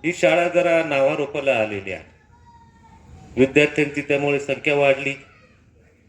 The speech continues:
आणि गा-, गाडवे पाटलासारखे जे डोनर आहे ते दरवर्षी मुलांना फ्रीमध्ये कपडे देतात,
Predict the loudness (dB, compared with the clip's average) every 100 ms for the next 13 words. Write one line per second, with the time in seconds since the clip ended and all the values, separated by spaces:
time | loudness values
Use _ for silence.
0 | _ -20 -20 -20 -20 -20 -20 -20 -20 -20
1 | -4 0 4 4 4 2 -2 -10 -20 _
2 | -20 _ -20 _ _ _ 0 0 0 -20
3 | -20 -20 -20 _ -16 -2 2 2 2 0
4 | 0 -2 0 -2 -2 -4 -2 -2 -2 -4
5 | 0 2 2 0 -6 -14 _ _ _ _
6 | _ _ _ _ -20 -8 -4 4 4 4
7 | 0 -2 -4 -4 -4 -12 _ _ _ _
8 | _ _ _ _ 4 4 6 6 6 4
9 | -4 -20 _ _ _ _ _ _ _ _
10 | _ 2 2 4 4 4 4 2 -6 -10
11 | -8 -2 -2 -4 -6 -8 2 2